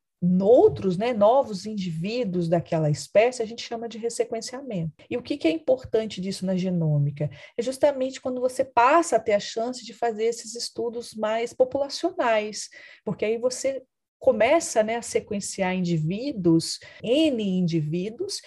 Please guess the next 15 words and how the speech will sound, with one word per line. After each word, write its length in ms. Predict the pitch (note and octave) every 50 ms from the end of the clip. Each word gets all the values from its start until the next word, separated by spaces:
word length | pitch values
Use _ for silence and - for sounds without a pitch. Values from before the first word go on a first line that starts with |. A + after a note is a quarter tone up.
| - _
que 120 | - -
vão 160 | F#3+ G3+ G#3
estar 320 | G#3 G3+ - - G#3 F3+ F3+
sendo, 400 | - - - F#3+ F3 F3+ E3+ F3
então, 260 | E3+ - - F3 E3+
aquela 300 | E3 D#3 - E3+ D#3+ E3
sequência 600 | - - F3 D#3+ - - D#3 D#3+ D#3+ - - B2+ A2+ -
montada 720 | F3+ G3 G3 G3 F#3+ - - F#3+ E3 D#3 D3 D3 D3+ - -
em 100 | G3 G3+
cima 500 | - - - - - A#3+ B3+ B3 G#3+ F#3
de 120 | E3 E3+
um 80 | E3+ E3
genoma 400 | E3+ E3+ D#3 D#3 D3+ D3 D3+ D3+
de 100 | D3 D#3+
referência, 880 | D#3+ E3 D3+ - - F#3 F3+ F3 F3+ G3 A3 B3+ - - - D4 D4+